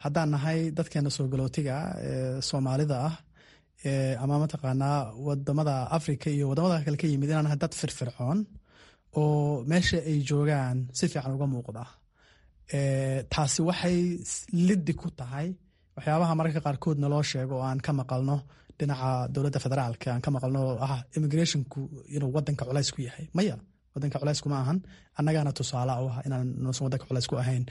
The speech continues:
Community-ga aan, aan degannahay ee Saint Louis Park ama, eh, maxaa la dhahaa, Minneapolis halkan ama New Brighton baan k-, u, dadka u adeegaynaa. Eh, golayaashan aan u ordayno inta badan waa la socotaa,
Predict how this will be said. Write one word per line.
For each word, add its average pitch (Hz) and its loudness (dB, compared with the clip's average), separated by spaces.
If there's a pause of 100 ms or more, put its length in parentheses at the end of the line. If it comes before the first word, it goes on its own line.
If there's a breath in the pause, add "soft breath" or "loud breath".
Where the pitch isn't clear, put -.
(320 loud breath)
Community-ga 147 2
aan, 127 -2
aan 131 -2
degannahay 131 -2 (160)
ee 127 -2
Saint 131 -2
Louis 139 2
Park 123 -4
ama, 131 -4 (280)
eh, 127 -2
maxaa 131 -2
la 131 0
dhahaa, 135 0
Minneapolis 135 0
halkan 139 -4 (220 soft breath)
ama 156 2
New 151 4
Brighton 147 0 (300 loud breath)
baan 139 -4
k-, - -20
u, 180 2 (140)
dadka 180 2
u 175 0
adeegaynaa. 143 0 (540 loud breath)
Eh, 127 -4
golayaashan 160 2
aan 156 -2
u 185 0
ordayno 151 2 (120)
inta 180 0
badan 139 -2 (420)
waa 139 0
la 165 2
socotaa, 151 -2